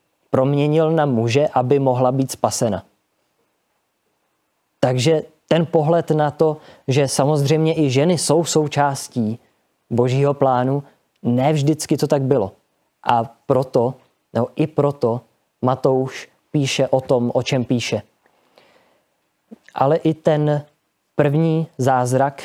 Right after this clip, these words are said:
který je na židovském muži, tak i ten je do určité míry šokující,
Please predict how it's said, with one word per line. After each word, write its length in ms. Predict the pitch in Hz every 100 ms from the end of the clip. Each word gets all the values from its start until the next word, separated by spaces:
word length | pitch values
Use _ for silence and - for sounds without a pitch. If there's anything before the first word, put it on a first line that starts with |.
| - -
který 560 | - 135 131 135 135 - _
je 240 | 127 127 123
na 240 | 120 120 _ _ _ _
židovském 500 | - 117 117 - 123
muži, 320 | 123 135 165 - - _
tak 220 | 131 -
i 60 | 160
ten 540 | - - 160 175 170 - _ _
je 280 | 127 135 143
do 120 | 143
určité 480 | 147 139 156 147 143
míry 240 | 143 143
šokující, 680 | 139 151 165 127 110 117 117